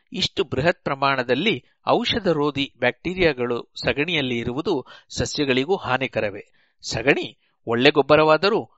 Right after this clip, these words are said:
ಅದನ್ನು ಬೇಕಾಬಿಟ್ಟಿ ಬಳಸುವುದು ಹಿತಕಾರಿಯಲ್ಲ ಎಂದು ಇದು ಸೂಚಿಸುತ್ತದೆ ಎನ್ನುತ್ತಾರೆ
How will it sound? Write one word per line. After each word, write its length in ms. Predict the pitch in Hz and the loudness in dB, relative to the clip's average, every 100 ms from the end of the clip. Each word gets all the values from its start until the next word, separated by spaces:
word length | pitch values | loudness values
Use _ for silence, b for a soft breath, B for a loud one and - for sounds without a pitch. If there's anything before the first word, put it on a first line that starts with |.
| _ 139 | _ -2
ಅದನ್ನು 380 | 139 139 123 - | -2 -2 -8 -6
ಬೇಕಾಬಿಟ್ಟಿ 500 | 117 117 180 - 165 | -4 0 2 2 0
ಬಳಸುವುದು 580 | 135 135 - 127 123 123 | 2 0 0 -4 -4 -6
ಹಿತಕಾರಿಯಲ್ಲ 840 | - - 139 160 160 139 123 120 117 | 2 4 4 4 4 4 2 2 2
ಎಂದು 400 | 117 - 127 127 | 0 -4 -8 -6
ಇದು 200 | 120 123 | -6 -6
ಸೂಚಿಸುತ್ತದೆ 720 | - 131 135 - - - 113 | -6 -8 -8 -8 -10 -10 -6
ಎನ್ನುತ್ತಾರೆ 1120 | 127 - - 123 123 - 120 196 127 - - | -6 -6 -12 -6 -6 0 2 4 2 -2 -20